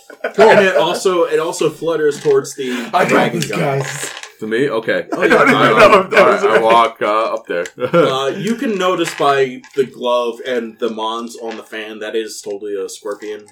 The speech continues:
Speaker 1: fan. Um,
Speaker 2: Wait, blatantly just like
Speaker 1: yeah, yeah, he's just signaling towards, like,
Speaker 2: Wait, is this Taki-, Takizo?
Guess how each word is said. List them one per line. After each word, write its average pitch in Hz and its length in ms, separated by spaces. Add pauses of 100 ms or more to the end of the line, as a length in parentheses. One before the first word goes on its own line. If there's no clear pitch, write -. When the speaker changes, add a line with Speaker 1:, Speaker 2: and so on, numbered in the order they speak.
Speaker 1:
fan. 117 320 (540)
Um, 104 440
Speaker 2:
Wait, 190 360
blatantly 151 640
just 135 200
like 123 360 (720)
Speaker 1:
yeah, 226 280
yeah, 190 200
he's 185 240
just - 180
signaling 175 380
towards, 151 480 (100)
like, - 200
Speaker 2:
Wait, 233 180
is 196 100
this 311 220
Taki-, 165 320 (160)
Takizo? 190 480